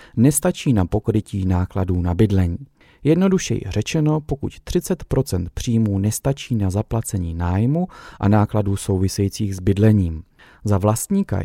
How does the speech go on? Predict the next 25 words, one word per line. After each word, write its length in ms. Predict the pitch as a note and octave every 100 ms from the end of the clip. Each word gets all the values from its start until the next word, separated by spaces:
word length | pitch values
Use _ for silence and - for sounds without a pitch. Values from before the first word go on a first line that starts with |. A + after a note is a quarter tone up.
| F2+
je 120 | F2+
rovněž 340 | G2+ A#2+ C#3 -
považována 760 | A#2 A#2 A#2 A#2 A#2+ B2 B2 -
i 80 |
osoba 460 | - F#2+ - G#2+ B2 -
užívající 760 | D3 F3 F3 E3+ F3 - A#2
byt 300 | F2 F#2 -
na 100 | G2+
základě 500 | F#2 F#2 F#2 G2 F#2
služebnosti, 800 | F#2 G2 G2+ A#2+ G2 F2 - - - - - -
což 240 | - -
je 80 | F#2
forma 420 | - F#2+ G2 F#2+
věcného 600 | F2 F2 - F2+ E2 E2
břemene. 540 | E2 F#2+ F#2+ G2+ F2 D2 _ _ _ _ -
Nárok 360 | G#2 B2+ G3+ F3+
na 120 | C3
příspěvek 560 | - D#3+ - D#3+ D#3
na 120 | A#2 F#2+
bydlení 600 | F#2+ F#2 F#2 F#2 G2+ A2+
má 220 | A2 A2+
také 340 | C#3 C#3 F2+
vlastník 600 | E2 F2+ - C#3 D3+ D3
stavby 520 | - - F2 E2+ A2+
pro 160 | C#3+